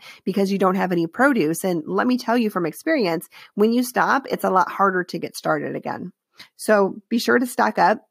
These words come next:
and make sure you always have it available to you. Um,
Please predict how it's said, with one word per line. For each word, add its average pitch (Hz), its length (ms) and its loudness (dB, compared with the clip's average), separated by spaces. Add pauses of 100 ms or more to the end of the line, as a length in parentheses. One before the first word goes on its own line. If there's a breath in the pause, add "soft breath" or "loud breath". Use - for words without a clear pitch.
(140)
and 180 280 -2
make 185 160 -2
sure 240 160 -2
you 220 180 0
always 196 320 0
have 170 220 -2
it 160 160 -2 (420)
available 180 760 0 (280)
to 330 200 2
you. 160 200 -4 (1800 loud breath)
Um, 185 520 0